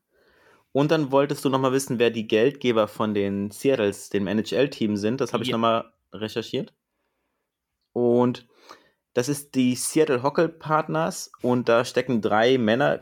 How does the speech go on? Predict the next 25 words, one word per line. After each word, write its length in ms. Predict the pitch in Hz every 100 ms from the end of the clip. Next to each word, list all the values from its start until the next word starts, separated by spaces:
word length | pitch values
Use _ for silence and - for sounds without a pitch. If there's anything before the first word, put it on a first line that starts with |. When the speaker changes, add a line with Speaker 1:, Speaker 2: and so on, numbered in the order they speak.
| -
Speaker 1:
eigentlich 320 | 127 135 135
hinter. 280 | 139 139 151
Einmal 200 | 117 120
der 120 | 113
Milliardär 580 | 117 113 113 101 107 110
David 640 | - 107 110 110 101 - -
Bonderman, 840 | 101 120 131 135 135 147 156 _ _ _ _ _ _ _ -
Todd 260 | 143 135 -
Lewicke 720 | 110 131 151 151 156 151 -
und 400 | 143 147 160 160 -
Jerry 380 | 113 131 123 123
Bruckheimer. 580 | 117 120 104 92 95
Den 180 | 95 101
kennt 240 | - 113 117
man 140 | 98
vom 220 | - 95
Namen 220 | 95 104
her. 80 | 120
Auf 80 | 117
jeden 120 | 113
Fall 120 | 117
ist 80 | 95
ein 60 | 92
großer 240 | 101 110
Produzent. 680 | - 101 98 - 107 131 -